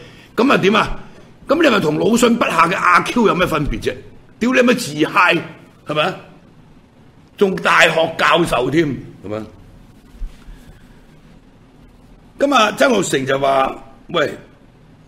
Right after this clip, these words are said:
李田飛龍教授可以將佢分開嚟講，係嘛？哦，直-，地區直選投票率有幾多？功能組別投票率有幾多？係嘛？誒，選委會投票率有幾多？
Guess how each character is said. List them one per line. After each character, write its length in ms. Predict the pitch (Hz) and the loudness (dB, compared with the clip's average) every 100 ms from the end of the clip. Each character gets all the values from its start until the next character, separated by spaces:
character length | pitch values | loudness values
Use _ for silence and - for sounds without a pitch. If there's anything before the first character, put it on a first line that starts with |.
| - - - - - | -20 -20 -20 -20 -12
李 300 | 131 135 170 | -6 -2 -2
田 280 | 120 117 226 | -4 -6 -2
飛 240 | 214 202 | 2 2
龍 340 | 180 120 95 101 | 2 -2 -6 -6
教 260 | 139 139 | -4 -4
授 180 | 127 117 | -2 -4
可 140 | 139 170 | -2 -2
以 40 | |
將 140 | 190 170 | -2 -2
佢 100 | 147 | -4
分 280 | 190 180 170 | -4 -6 -4
開 220 | 165 156 | -2 -2
嚟 240 | 95 87 | -4 -8
講， 380 | - 101 135 151 156 | -6 -4 -2 -4 -8
係 40 | 117 | -8
嘛？ 120 | 117 139 | -6 -2
哦， 360 | 139 139 101 - | 0 0 0 -4
直-， 120 | 135 135 | -8 -6
地 200 | 113 120 | -4 -4
區 160 | 123 160 | -4 -4
直 120 | 135 | -4
選 220 | 110 139 | -6 -6
投 200 | 147 95 | -6 -8
票 160 | 95 131 127 | -6 -6 -4
率 180 | 120 120 | -6 -6
有 120 | 123 | -8
幾 260 | 120 123 139 139 | -6 -6 -6 -6
多？ 380 | 147 143 143 - - - | -2 -2 -2 -6 -20 -6
功 160 | 196 170 | -2 0
能 220 | 110 101 | -2 -6
組 180 | 127 160 | -6 -6
別 140 | 127 | -8
投 160 | - 92 | -10 -10
票 180 | 104 135 | -6 -4
率 140 | 135 | -4
有 140 | 156 120 | -4 -6
幾 260 | 123 123 | -8 -8
多？ 540 | 135 147 147 147 143 - - - | -4 -2 2 2 0 -6 -20 -14
係 80 | - | -4
嘛？ 340 | 120 147 156 - - - - | 0 0 0 -6 -20 -20 -10
誒， 500 | 120 120 117 113 123 | -4 -2 0 0 -2
選 280 | 120 151 175 | -2 -2 0
委 80 | 151 | 0
會 140 | 156 165 | 0 -4
投 160 | 123 117 | -2 -2
票 140 | 139 | -4
率 120 | 143 147 | -2 0
有 140 | 135 | 0
幾 200 | 135 135 139 | -2 -4 -2
多？ 480 | 156 160 165 160 | 0 2 2 0